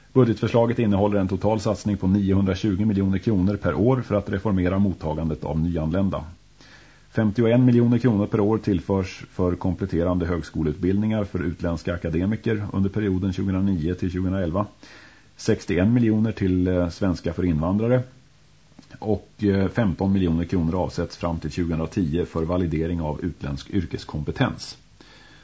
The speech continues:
Avslutningsvis avsätts sex miljoner kronor om året för verksamheter mot rasism och liknande former av intolerans, samt ytterligare sex miljoner kronor avsätts för regeringens initiativ till dialog om hur vi uppnår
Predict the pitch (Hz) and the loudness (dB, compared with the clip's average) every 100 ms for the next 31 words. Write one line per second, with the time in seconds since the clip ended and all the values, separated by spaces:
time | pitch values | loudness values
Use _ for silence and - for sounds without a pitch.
0 | - - 135 101 113 98 98 117 110 - | -12 0 2 2 0 2 0 2 0 2
1 | 107 82 92 - - 123 120 117 98 90 | 0 0 -2 -4 -4 -4 -2 0 2 2
2 | 87 85 101 82 87 80 76 76 - 82 | 0 0 0 0 0 0 -2 -4 -4 -4
3 | 80 - 87 78 - 76 78 - 80 76 | -2 -2 -2 -2 -6 -4 -6 -4 -2 -2
4 | 78 - 78 - 107 - 87 - 95 87 | -2 -4 -4 -2 -2 -2 -6 -4 -4 -2
5 | 85 85 90 95 85 82 87 78 80 - | -4 -4 -4 -4 -2 -4 -4 -6 -6 -4
6 | 87 76 82 82 117 131 - - - - | -6 -4 -2 -2 -2 -2 -6 -20 -20 -20
7 | - - - 131 127 117 101 110 107 98 | -20 -4 2 2 2 2 2 2 0 0
8 | 90 - 95 87 82 82 92 80 82 87 | -4 0 0 2 0 0 0 0 -2 -4
9 | 73 78 - - 85 80 82 82 73 76 | -4 -8 -8 -6 -4 -2 -2 -2 -2 -2
10 | 80 82 85 80 78 87 90 78 73 73 | -4 -4 -4 -4 -4 -6 -4 -4 -6 -4
11 | 78 78 87 101 110 76 - 82 82 80 | -4 -2 0 0 2 -2 -2 -4 -2 -2
12 | 78 73 76 82 - 80 78 | -2 -4 -4 -6 -6 -4 -2